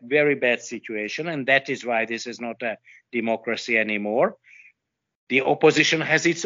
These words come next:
own problems, and the opposition should not give up that one day, in spite of this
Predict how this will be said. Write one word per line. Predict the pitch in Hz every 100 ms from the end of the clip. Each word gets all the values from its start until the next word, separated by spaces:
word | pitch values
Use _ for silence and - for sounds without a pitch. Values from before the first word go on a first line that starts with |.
| -
own | 180 220 226
problems, | - 135 107 104 - - -
and | 139 135 143 _ _ -
the | 135
opposition | 143 143 120 135 - 127
should | 120 131 120
not | 127 120 - -
give | 147 156
up | 113 123 - _ _ _ _ -
that | 120 -
one | 127 165 196
day, | 131 120 135
in | 165 - 135
spite | 135 156 160 190 185
of | 180 156
this | 147 143 139 -